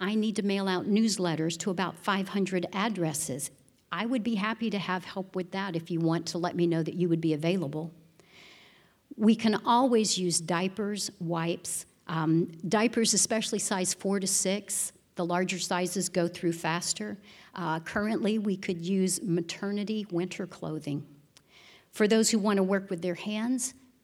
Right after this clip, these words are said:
make us some fleece-tied blankets. Those things fly off of our shelves once the cold weather sets in. Make us some gift baskets that we can give to our moms that have new babies.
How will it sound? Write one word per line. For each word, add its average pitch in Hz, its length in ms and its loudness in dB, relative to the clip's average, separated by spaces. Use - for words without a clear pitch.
make 220 280 0
us 233 100 0
some 220 180 -2
fleece-tied 196 680 -4
blankets. 165 460 -2
Those 196 300 0
things 196 340 -6
fly 214 480 -6
off 185 160 -4
of 180 120 -6
our 170 100 -4
shelves 160 460 -2
once - 220 -2
the - 80 -8
cold 165 340 -6
weather 156 280 -4
sets - 420 -8
in. 135 260 -8
Make 208 280 4
us 262 120 0
some 226 240 0
gift 233 360 -6
baskets 175 540 -6
that - 160 -6
we 190 100 -2
can 190 200 -4
give 196 240 -4
to - 180 -4
our 175 140 0
moms 180 460 0
that 151 120 -6
have 170 300 -8
new 170 200 -4
babies. 165 640 -6